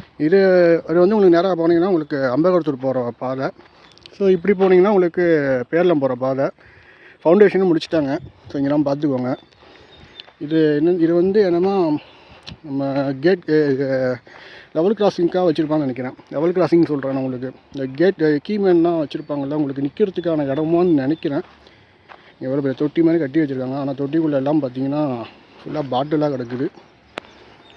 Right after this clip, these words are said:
இப்படியே பாட்டிலா பாருங்க, ஃபுல்லா பாட்டில் தான். So, எல் சி கம்ப்ளீட் பண்ணி, இந்த இடத்துல எல் சி முடிச்சாச்சு.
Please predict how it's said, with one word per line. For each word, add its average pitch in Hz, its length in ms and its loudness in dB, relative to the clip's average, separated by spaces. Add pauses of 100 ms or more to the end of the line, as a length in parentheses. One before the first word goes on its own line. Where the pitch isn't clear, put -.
(460)
இப்படியே 131 240 -6
பாட்டிலா 156 420 0
பாருங்க, 143 340 -4
ஃபுல்லா 156 320 -2
பாட்டில் 143 360 -2
தான். 143 140 -6 (4000)
So, 151 140 2
எல் 160 160 4
சி 196 240 2
கம்ப்ளீட் 160 240 0
பண்ணி, 151 200 2
இந்த 156 200 4
இடத்துல 160 220 2
எல் 160 40 4
சி 185 140 2
முடிச்சாச்சு. 151 580 0